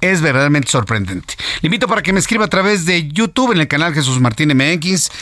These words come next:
y a través de Twitter, arroba Jesús Martín M X. Otra noticia importante que se ha dado el día de hoy.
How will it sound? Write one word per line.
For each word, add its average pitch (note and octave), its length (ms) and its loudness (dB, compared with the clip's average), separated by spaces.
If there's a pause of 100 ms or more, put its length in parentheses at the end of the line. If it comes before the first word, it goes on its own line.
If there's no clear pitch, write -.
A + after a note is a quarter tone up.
(160)
y D3 80 2
a C3+ 80 0
través C#3+ 280 2
de C#3 120 2
Twitter, E3 480 0
arroba D3+ 380 0
Jesús C3 380 0
Martín B2+ 640 2 (360)
M C3+ 440 -2
X. A#2+ 420 -4
Otra A#3+ 220 2
noticia A#3 340 0
importante G3+ 760 -2
que D3+ 100 -8
se G3 140 0
ha G3 60 0
dado F#3+ 240 0
el E3+ 100 0
día F#3 220 0
de F3 100 0
hoy. E3+ 240 2